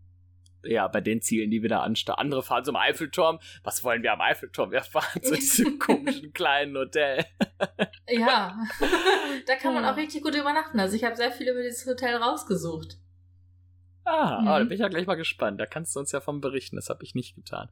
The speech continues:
Speaker 2: Mhm.
Speaker 1: Ja, gut. Also die Kellys sind ja damals im Jahr dreiundachtzig nach Paris gekommen,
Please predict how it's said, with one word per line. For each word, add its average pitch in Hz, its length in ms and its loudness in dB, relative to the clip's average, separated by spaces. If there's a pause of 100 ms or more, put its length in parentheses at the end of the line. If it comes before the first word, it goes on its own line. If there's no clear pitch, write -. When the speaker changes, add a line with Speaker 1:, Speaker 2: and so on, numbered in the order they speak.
(140)
Speaker 2:
Mhm. 196 260 0 (640)
Speaker 1:
Ja, 147 500 0 (300)
gut. 214 340 0
Also 170 180 0
die 175 120 -12
Kellys 233 360 2
sind 214 160 0
ja 196 100 2
damals 185 580 0
im 165 220 -2
Jahr 151 280 0
dreiundachtzig - 1000 -4 (420)
nach 135 420 -6
Paris 156 440 -4
gekommen, 190 580 -4